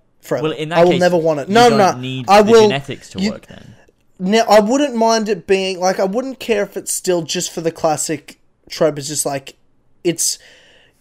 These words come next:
Speaker 1: get, I'm the person playing in the Animus. I don't mean, like, where I actually see story where you're the person in the Animus first person. I just mean, like,
Speaker 2: <laughs> You get a
Speaker 1: I put in a
Speaker 2: tablet and walk
Speaker 1: game,
Speaker 2: around an office
Speaker 1: I put it,
Speaker 2: building.
Speaker 1: I,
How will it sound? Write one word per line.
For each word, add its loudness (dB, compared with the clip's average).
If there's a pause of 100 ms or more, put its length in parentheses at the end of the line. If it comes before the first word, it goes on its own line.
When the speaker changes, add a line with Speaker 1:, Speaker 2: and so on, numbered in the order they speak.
(680)
Speaker 1:
get, -6
I'm 4
the 0
person 0
playing 0
in -4
the -2
Animus. -4
I 4
don't 4
mean, -2
like, 0
where 2
I 0
actually -4
see -6
story -2
where -6 (140)
you're 2
the -2
person -2
in -6
the -2
Animus -2
first -4
person. -4
I 2
just -4
mean, -2
like, -2
Speaker 2:
<laughs> -14
You -10
get -6
a 0
Speaker 1:
I 6
put 0
in 2
a 2
Speaker 2:
tablet -6
and -
walk -6 (300)
Speaker 1:
game, -2
Speaker 2:
around -8
an -16
office -8
Speaker 1:
I 8
put 2
it, -4
Speaker 2:
building. -
Speaker 1:
I, 4